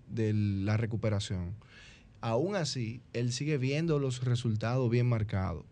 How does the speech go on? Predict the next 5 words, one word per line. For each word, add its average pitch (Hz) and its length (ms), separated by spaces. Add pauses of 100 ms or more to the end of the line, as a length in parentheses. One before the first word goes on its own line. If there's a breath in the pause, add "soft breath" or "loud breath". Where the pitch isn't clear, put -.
(120)
pero 156 300
no 139 240
es 165 260
nada 160 760 (360)
igual 139 640